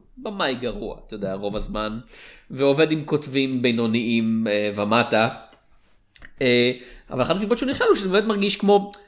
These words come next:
יש לי איזה תיאוריה לגבי ההיסטוריה הסודית של וויליאם שייקספיר, ואני כזה, "אוקיי, היית יכול לעשות סרט מעניין מזה, אתה יודע, וויליאם שייקספיר כדמות, אתה יודע, כ-, כאייקון."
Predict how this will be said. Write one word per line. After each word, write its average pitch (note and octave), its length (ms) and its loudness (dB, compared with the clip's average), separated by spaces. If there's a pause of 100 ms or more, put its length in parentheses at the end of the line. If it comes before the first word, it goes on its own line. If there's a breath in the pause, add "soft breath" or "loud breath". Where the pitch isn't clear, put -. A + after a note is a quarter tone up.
(160 loud breath)
יש C4 280 6
לי C#4 100 0
איזה G#3+ 140 2
תיאוריה F#3 340 4
לגבי D#3+ 260 4
ההיסטוריה D3+ 340 2
הסודית C#3 380 -4
של B2 220 -4
וויליאם A2+ 280 -4
שייקספיר, D#3+ 540 -2
ואני C3+ 140 -2
כזה, B2 160 -6
"אוקיי, A4+ 220 -6
היית A3 120 -6
יכול - 160 -2
לעשות - 180 -8
סרט C3 260 -4
מעניין G2 300 -6
מזה, A2+ 120 -4
אתה G2+ 100 -10
יודע, G#2 140 -4 (380 loud breath)
וויליאם C#3+ 240 0
שייקספיר D3+ 460 0
כדמות, C#3 640 -4
אתה - 80 -14
יודע, A2+ 280 0
כ-, - 60 -10 (280)
כאייקון." C3 720 0